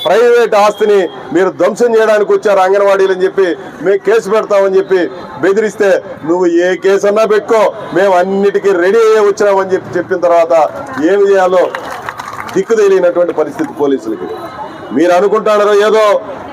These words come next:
వీళ్ళకి ఏదో కనికరం కలిగి వచ్చారని చెప్పి అనుకోబాకండి. ఇక దిక్కు తెలియక, దిక్కు తెలియని స్థితిలో జగన్మోహన్ రెడ్డి ప్రభుత్వం అంగన్వాడీల దగ్గరికి వచ్చింది. ఊరికే రాలా. చాలా మంది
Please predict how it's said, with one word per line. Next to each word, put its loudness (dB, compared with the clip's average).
వీళ్ళకి 2
ఏదో 2
కనికరం 0
కలిగి 2
వచ్చారని 2
చెప్పి 0
అనుకోబాకండి. 0
ఇక 0
దిక్కు -2
తెలియక, 2
దిక్కు 0
తెలియని 2
స్థితిలో 0
జగన్మోహన్ 2
రెడ్డి 2
ప్రభుత్వం 0
అంగన్వాడీల 2
దగ్గరికి 0
వచ్చింది. 0
ఊరికే 2
రాలా. 4
చాలా 4
మంది 2